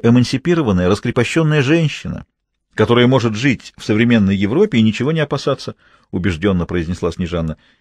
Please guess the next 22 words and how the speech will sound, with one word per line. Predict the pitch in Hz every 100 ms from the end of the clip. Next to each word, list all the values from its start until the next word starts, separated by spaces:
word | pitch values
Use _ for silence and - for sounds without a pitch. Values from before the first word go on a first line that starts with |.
| _ _ -
И |
вообще | 80 - -
не | 185
нужно | 208 175 165
комплексовать. | 147 143 - 139 131 - _ _ -
Сейчас | 165 - 170 151
я |
тебе | 143 131
покажу. | 131 127 110 123 - _ _ _ _ _ _ -
Она | 95 104
отошла | 104 95 104 87
в |
сторону, | - 139 135 107
чтобы | 92 85
её | 90
не | 95
видели | 101 80 80
из | 82
сауны, | - 131 135 104
и | - 101
быстро | 90 120 113 87 90
разделась, | 87 95 143 127